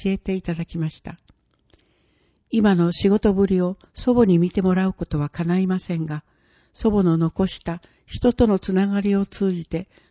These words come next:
届けられたような気がした時間でした。伊藤。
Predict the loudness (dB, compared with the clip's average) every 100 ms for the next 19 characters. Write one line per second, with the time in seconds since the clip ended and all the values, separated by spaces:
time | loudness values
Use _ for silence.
0 | -6 0 0 2 0 0 -2 -2 -2 -2
1 | -4 -6 -4 -2 -4 -8 -10 -10 -10 -8
2 | -4 -6 -6 -10 -10 -14 -18 -18 _ _
3 | _ _ _ _ _ -10 -8 0 2 2
4 | -2